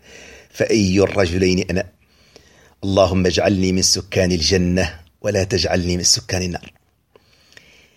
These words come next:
يبات يبكي ويتأمل: هذا المصير اللي يعطينا خيره، يحسن خاتمتنا وخاتمتكم،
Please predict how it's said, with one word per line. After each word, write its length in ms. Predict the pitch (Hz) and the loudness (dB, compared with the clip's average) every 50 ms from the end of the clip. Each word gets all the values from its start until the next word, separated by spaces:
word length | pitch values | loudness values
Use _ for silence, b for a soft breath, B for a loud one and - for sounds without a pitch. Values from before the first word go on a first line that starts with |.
| b b b | b b b
يبات 300 | - 82 - - - - | -4 -2 0 0 0 0
يبكي 300 | - 95 - - - 92 | -2 -2 -2 -4 -4 -2
ويتأمل: 480 | 87 85 - - 104 98 90 85 87 87 - - _ _ _ _ - | -2 -2 -2 0 0 0 2 0 0 -4 -6 -16 _ _ _ _ -4
هذا 140 | - 101 95 | 0 0 2
المصير 640 | - 90 87 85 - - - 98 92 90 82 - - - - | 2 2 0 0 0 -2 0 2 0 0 0 -2 -10 -16 -16
اللي 200 | 85 - - - | -14 -12 -8 -8
يعطينا 280 | 92 92 - 101 90 87 | -8 -6 -2 -2 -2 -2
خيره، 340 | - - 90 85 87 92 - - - _ _ _ - _ _ - - | 0 0 0 0 0 0 -4 -8 -20 _ _ _ -20 _ _ -16 -10
يحسن 320 | - - - - 104 87 | -6 -4 -2 -2 -2 -2
خاتمتنا 500 | - - 101 101 - 90 92 - 90 95 | -2 0 -2 -2 -2 -4 -6 -4 -4 -4
وخاتمتكم، 500 | - - 92 90 92 87 - - - - | -2 -2 -2 -2 -2 -4 -6 -6 -10 -10